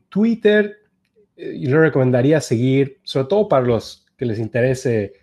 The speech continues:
más del lado de startup, eh, se llama FinTech Junkie, y él es uno de los cofundadores de Q E D, el fondo de FinTech. O sea, la verdad, em, él, eh,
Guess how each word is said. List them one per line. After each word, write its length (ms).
más 260
del 200
lado 320
de 80
startup, 720
eh, 60
se 140
llama 260
FinTech 840
Junkie, 840
y 440
él 140
es 240
uno 200
de 60
los 340
cofundadores 800
de 440
Q 140
E 100
D, 340
el 280
fondo 320
de 80
FinTech. 400
O 420
sea, 160
la 100
verdad, 300
em, 560
él, 680
eh, 180